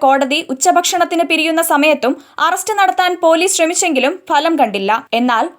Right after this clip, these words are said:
വൈകിട്ട് ഇരു കൂട്ടരുടെയും വാദത്തിനു ശേഷം രാത്രി ഏഴ് മണിയോടെ മൂന്ന് മാസക്കാലം കോതമംഗലം പരിധിയിൽ പ്രവേശിക്കരുതെന്ന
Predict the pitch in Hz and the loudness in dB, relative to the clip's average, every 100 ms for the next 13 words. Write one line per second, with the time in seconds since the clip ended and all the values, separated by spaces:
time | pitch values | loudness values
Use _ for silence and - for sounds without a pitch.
0 | - 247 285 285 285 330 330 277 311 349 | -6 0 0 0 0 0 0 0 2 2
1 | 349 349 349 339 339 320 294 294 - 339 | 2 2 2 2 2 2 2 0 -2 -4
2 | 370 339 - 262 - - 311 320 359 359 | -2 0 0 -2 -4 -2 0 0 0 -2
3 | - 302 330 392 381 359 349 330 320 294 | 0 0 2 2 0 2 2 2 0 2
4 | 294 349 381 359 370 349 330 285 370 - | 0 2 0 0 0 0 2 0 -2 2
5 | 330 349 370 370 370 370 349 339 349 - | 4 4 2 2 0 2 0 0 -2 0
6 | 302 320 381 403 370 339 339 | 2 2 -2 -2 -2 0 0